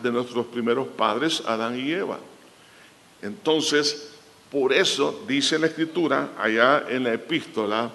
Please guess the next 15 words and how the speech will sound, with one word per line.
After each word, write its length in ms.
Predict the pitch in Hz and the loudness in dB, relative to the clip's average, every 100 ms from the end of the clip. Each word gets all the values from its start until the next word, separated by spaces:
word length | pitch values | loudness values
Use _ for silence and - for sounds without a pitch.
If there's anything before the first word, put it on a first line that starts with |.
| - - | -12 -14
a 120 | - 104 | -6 0
los 240 | 147 - | 2 4
hebreos, 580 | 139 127 117 117 143 - - - - - | 2 2 2 2 0 -6 -12 -20 -20 -14
y 60 | 107 | -6
dice, 580 | 139 127 139 - - - | -2 2 2 2 -4 -6
Hebreos, 640 | 120 117 127 143 147 - - - - - - - - - - | -2 2 4 4 2 -2 -10 -18 -20 -20 -20 -20 -20 -20 -16
y 120 | - 120 | -10 -10
tú 260 | - 160 | -2 0
dice, 480 | 151 160 156 139 - | 2 2 4 2 0
"Y 140 | 147 147 | -2 2
me 180 | 139 | 2
preparaste 1000 | - - 135 131 117 120 147 151 - 143 | 0 4 4 4 2 2 2 0 -2 -2
cuerpo". 840 | - - 165 160 135 - 98 - - - - - - - - - - | -2 0 2 2 0 -4 -8 -8 -10 -18 -20 -20 -20 -20 -20 -20 -10
Es 140 | 104 | -6
decir, 760 | 127 139 - 185 214 208 - | -4 -2 -2 -2 -2 -6 -14